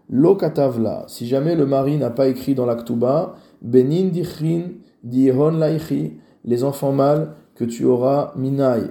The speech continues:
de moi, Inun yirtun kesaf ketuftir,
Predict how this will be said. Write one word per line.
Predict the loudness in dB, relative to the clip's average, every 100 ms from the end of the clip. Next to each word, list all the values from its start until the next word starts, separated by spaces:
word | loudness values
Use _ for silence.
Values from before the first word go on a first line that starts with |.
| -6
de | -6
moi, | -4 -2 -2 -4 -10 -20 _ -4
Inun | 0 2 2 2
yirtun | 0 0 -2 -2 -2
kesaf | -2 -2 0 0 0 -8 -8
ketuftir, | -4 -2 -4 -4 -2 -2 -4